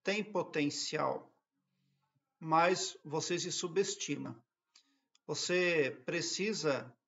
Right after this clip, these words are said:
ouvir o que eu tenho a falar sobre o Wallace Wattles.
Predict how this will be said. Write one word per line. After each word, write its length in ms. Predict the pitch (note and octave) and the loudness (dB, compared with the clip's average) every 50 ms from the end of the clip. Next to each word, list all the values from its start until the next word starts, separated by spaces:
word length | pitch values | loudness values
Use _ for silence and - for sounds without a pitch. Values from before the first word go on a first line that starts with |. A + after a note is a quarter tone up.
| _ _ - | _ _ -2
ouvir 680 | E3+ F3+ G3 F3+ C3+ C#3+ F3+ G3+ G#3+ F#3+ - - - - - _ _ _ _ _ _ | 2 4 4 4 4 2 0 2 0 0 -2 -4 -14 -18 -20 _ _ _ _ _ _
o 80 | - D3+ | -8 -6
que 140 | - - | -2 0
eu 80 | F3+ F3 | 0 0
tenho 300 | F3+ - F3 F3 F#3+ G#3 | 0 2 2 2 2 0
a 40 | F#3 | -2
falar 440 | - - G3 F3 D#3+ D#3+ E3+ E3+ E3 | 0 2 4 6 8 8 6 6 4
sobre 340 | - - F3+ F3+ D#3 E3 | 0 0 0 -2 -2 0
o 80 | E3+ D#3 | 2 6
Wallace 560 | D#3 E3 F3 F#3 F#3 F#3 F3 - - - F3 | 8 10 10 10 10 6 2 -2 -4 -4 -2
Wattles. 580 | D#3+ D3+ D3 C#3 B2+ - - - - - - | 4 6 6 6 6 4 0 -6 -12 -12 -14